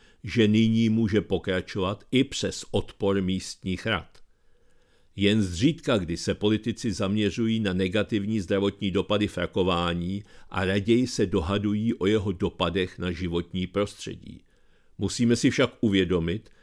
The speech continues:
že tancování podle not energetického kartelu má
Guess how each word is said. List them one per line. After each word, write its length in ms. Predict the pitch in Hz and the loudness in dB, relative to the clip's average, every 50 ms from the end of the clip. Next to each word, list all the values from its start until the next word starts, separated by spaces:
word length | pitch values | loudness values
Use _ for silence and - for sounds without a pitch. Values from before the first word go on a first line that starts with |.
| _ _ _ | _ _ _
že 180 | - 98 98 101 | -6 -2 -2 0
tancování 840 | - - 127 135 131 123 - 131 117 104 98 90 87 85 87 82 85 | 0 2 2 2 0 0 0 0 2 2 2 0 0 -2 -2 -4 -4
podle 380 | - 95 101 95 98 104 101 | -2 -2 0 2 2 2 2
not 320 | 98 101 107 117 104 - - - | 4 2 2 0 0 -2 -6 -6
energetického 880 | - 110 101 98 95 92 92 98 90 - 104 - - - - 90 87 90 | -4 -2 0 0 0 0 -2 -4 -4 -4 -6 -6 -8 -8 -4 -4 -4 -4
kartelu 600 | - - 98 82 85 85 - - 101 98 107 104 | -2 -4 -2 -2 -2 -2 -2 -2 0 0 0 0
má 240 | 92 87 82 85 | -2 -2 -4 -8